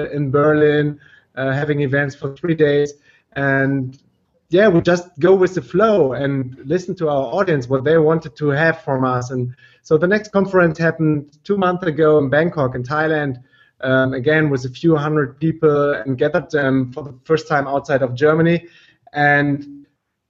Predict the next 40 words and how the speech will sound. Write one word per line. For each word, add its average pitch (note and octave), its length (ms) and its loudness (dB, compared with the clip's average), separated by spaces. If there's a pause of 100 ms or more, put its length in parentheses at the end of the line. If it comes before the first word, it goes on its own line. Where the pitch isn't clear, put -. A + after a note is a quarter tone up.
(140)
at C3+ 120 -2
the C3+ 80 0
same G#3 260 2
time, D#3 640 0 (160)
last D#3+ 460 -2
year D#3 400 4
in D3 180 -6
summer, E3+ 420 2
people F3+ 260 0
were D3 140 6
asking D3+ 760 0 (220)
us C3+ 280 -4
if E3 180 -8
they F#3 280 4
could F3 320 0
join G3 300 4
us C#3 180 -2
for C3+ 540 2
traveling D#3+ 340 2
the D3+ 80 2
world D3+ 340 4
and C#3 120 -2
working D#3 320 0
with D3 120 0
us, D3 300 0
doing C3 220 -2
co-working, D#3 640 0
doing C3 420 -2
fun F3+ 260 0
activities. D3 680 -4
Like, C3 180 0 (420)
we D3 160 0
are C#3+ 120 4
really D#3 320 2
into D#3+ 240 -2
it. D#3+ 180 0 (460)
And C3+ 460 0
we C#3 140 -6
started F#3 300 0
s-, - 240 -16